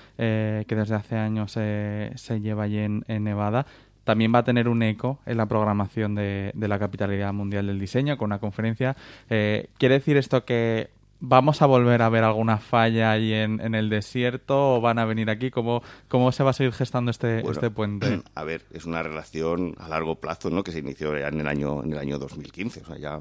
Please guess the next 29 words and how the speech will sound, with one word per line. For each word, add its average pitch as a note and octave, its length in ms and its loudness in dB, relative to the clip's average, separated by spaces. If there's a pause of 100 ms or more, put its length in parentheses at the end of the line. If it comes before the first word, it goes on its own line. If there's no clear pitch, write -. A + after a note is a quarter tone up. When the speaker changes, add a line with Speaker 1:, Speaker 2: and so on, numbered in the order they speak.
Speaker 2:
ya D#2 80 -14
han D#2 60 -14
pasado D#2 320 -6
años. C#2 120 -10
Speaker 1:
Ya G#2+ 60 -2
han G2 60 -6
pasado A2 300 -2
años, A2 300 -2
sí, A#2 120 -2
sí. A#2+ 360 -2
Speaker 2:
<laughs> - 60 -20
Ya F2 100 -2
han F2 80 -2
pasado D#2 340 -4
años. B1+ 300 -6 (540)
A G#2+ 100 0
ver, A#2 120 4
siempre B2+ 240 0
lo D3 120 2
comentamos B2 420 2
cuando F#2+ 240 0
se E2+ 140 -6
hizo E2+ 160 -6
aquel E2+ 180 -6
proyecto, F2+ 600 -2
nosotros D#2+ 400 -8
abríamos F2 500 -2
una F2+ 160 -2
puerta, A#2 460 -2